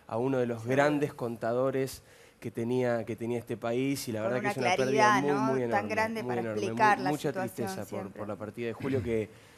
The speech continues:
Speaker 1: la pasó muy mal estos meses. Estuvo,
Speaker 2: Sí.
Speaker 1: tuvo, obviamente, cáncer, esa enfermedad que,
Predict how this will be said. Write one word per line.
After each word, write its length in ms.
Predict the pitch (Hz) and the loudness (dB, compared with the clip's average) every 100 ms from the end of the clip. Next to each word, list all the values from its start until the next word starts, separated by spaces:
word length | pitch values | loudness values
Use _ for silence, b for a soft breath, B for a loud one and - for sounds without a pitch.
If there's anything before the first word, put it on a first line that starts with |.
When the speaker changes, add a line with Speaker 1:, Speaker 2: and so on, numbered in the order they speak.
| B - | B -8
Speaker 1:
la 120 | 110 | -6
pasó 220 | 110 139 | -4 -2
muy 120 | 131 | 0
mal 160 | 123 120 | 2 0
estos 240 | 113 113 | 0 -4
meses. 340 | 117 113 113 110 | -2 -2 -4 -10
Estuvo, 500 | 101 113 110 104 101 | -10 -6 -4 -4 -6
Speaker 2:
Sí. 60 | |
Speaker 1:
tuvo, 240 | 104 110 107 | -6 -4 -4
obviamente, 500 | 110 110 113 113 107 | -4 -6 -4 -6 -6
cáncer, 540 | - 120 123 113 117 | -2 0 0 -2 -4
esa 180 | 113 - | -6 -6
enfermedad 580 | 107 - 107 107 113 117 | -10 -10 -8 -4 -2 -2
que, 260 | 113 104 | -4 -8